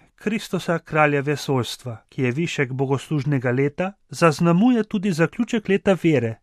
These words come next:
ki ga je napovedal papež Benedikt šestnajsti, kateremu je sedaj iz srca namenjeno naše priznanje za ta dar, ki nam ga je dal. S to previdnostno pobudo nam je ponudil priložnost,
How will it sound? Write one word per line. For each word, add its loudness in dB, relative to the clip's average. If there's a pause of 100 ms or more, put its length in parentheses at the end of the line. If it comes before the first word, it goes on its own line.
ki -4
ga 0
je 4
napovedal 0
papež -2
Benedikt -2
šestnajsti, -4 (300)
kateremu -2
je -2
sedaj 0
iz -4
srca -2 (180)
namenjeno 2
naše 2
priznanje 2
za 2
ta 2
dar, 0 (120)
ki -6
nam 2
ga 2
je 4
dal. -2 (300)
S -18
to 2 (120)
previdnostno 0
pobudo 0 (280)
nam 2
je 4
ponudil 0
priložnost, 0